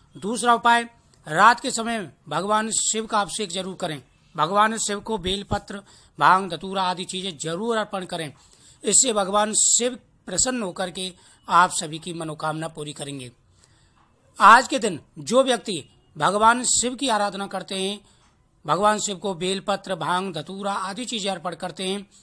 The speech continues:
भगवान उनकी किस्मत बदल देते हैं। आज के दिन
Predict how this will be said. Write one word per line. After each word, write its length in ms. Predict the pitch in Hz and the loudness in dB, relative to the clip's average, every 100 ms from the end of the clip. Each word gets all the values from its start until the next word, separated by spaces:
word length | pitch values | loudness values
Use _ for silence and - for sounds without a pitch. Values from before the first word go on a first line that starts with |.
| _ | _
भगवान 480 | 147 165 190 208 196 - _ _ 240 | 0 0 4 2 0 -14 _ _ -6
उनकी 300 | 214 220 233 | -6 -4 -8
किस्मत 440 | - - 240 214 | -2 -2 0 -4
बदल 220 | 185 165 156 | -4 -8 -10
देते 260 | 156 147 | -8 -8
हैं। 140 | 127 113 _ _ _ | -10 -14 _ _ _
आज 260 | 196 185 208 | 4 4 4
के 80 | 190 | -6
दिन 240 | 185 196 | -6 -8